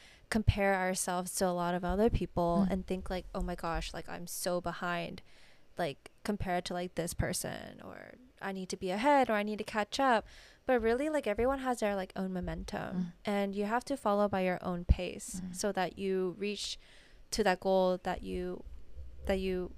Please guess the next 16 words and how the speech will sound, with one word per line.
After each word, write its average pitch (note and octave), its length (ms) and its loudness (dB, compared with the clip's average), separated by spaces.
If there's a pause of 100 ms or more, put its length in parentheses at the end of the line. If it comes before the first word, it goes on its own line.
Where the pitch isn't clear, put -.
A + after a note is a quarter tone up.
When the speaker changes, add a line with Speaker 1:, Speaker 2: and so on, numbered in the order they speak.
Speaker 1:
like, - 260 -10
where F#3 80 -6
you F3+ 140 -6
wanna F#3 260 -6
be - 220 -8
at. - 260 -2
Speaker 2:
Right. G#3 140 0
Speaker 1:
That's G#3 220 6
just, A3+ 160 0
like, F#3+ 160 0
my F3 120 -2
opinion. F3+ 520 -2
Speaker 2:
No, G3 140 4
yeah, F#3 240 2
definitely. F3+ 220 -2 (280)
Speaker 1:
Um, G3 100 -12